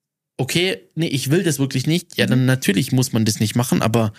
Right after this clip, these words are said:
Speaker 1: ich glaub, dass zu viele Leute zu schnell aufgeben oder Situationen nicht mehr ertragen, weil die sagen, „Ich such mir den einfachen Ausweg“ oder keine Ahnung. Und ich
Speaker 2: Mhm.
Speaker 1: glaub nicht, dass das Leben so einfach ist. Und ich hab ein bisschen Sorge, das, meine Sorge ist es immer, dass,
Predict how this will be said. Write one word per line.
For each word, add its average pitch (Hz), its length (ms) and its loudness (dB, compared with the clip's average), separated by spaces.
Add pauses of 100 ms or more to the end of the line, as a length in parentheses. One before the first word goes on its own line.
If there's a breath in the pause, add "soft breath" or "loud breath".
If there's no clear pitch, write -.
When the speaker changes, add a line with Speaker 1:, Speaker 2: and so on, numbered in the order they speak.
(500 soft breath)
Speaker 1:
ich - 120 -6
glaub, 147 140 -2
dass - 320 -6
zu 180 120 -4
viele 147 180 0
Leute 135 260 0
zu 143 140 -6
schnell 135 160 -4
aufgeben 104 460 -2 (460)
oder 135 420 2 (340 soft breath)
Situationen 135 540 -2
nicht 147 160 0
mehr 123 100 -2
ertragen, 127 540 -2
weil 117 100 -2
die 117 100 -2
sagen, 117 640 -4 (320 soft breath)
„Ich 123 140 -4
such 139 140 -4
mir 131 120 0
den 113 160 0
einfachen 110 320 -2
Ausweg“ 107 460 -2
oder 107 120 0
keine 117 240 0
Ahnung. 151 200 0
Und 117 100 4
ich 254 60 4
Speaker 2:
Mhm. 262 60 2
Speaker 1:
glaub - 120 0
nicht, 135 140 -4
dass 156 160 -2
das 131 140 -4
Leben 127 200 0
so 117 100 0
einfach 107 300 -2
ist. 98 200 -4 (540 loud breath)
Und 123 100 -2
ich 113 80 0
hab 151 120 -2
ein 156 60 0
bisschen 160 240 0
Sorge, 180 320 0
das, 131 260 -4
meine 120 300 0
Sorge 165 280 0
ist 190 120 -2
es 190 80 -4
immer, 240 260 -2 (920 soft breath)
dass, 135 340 -4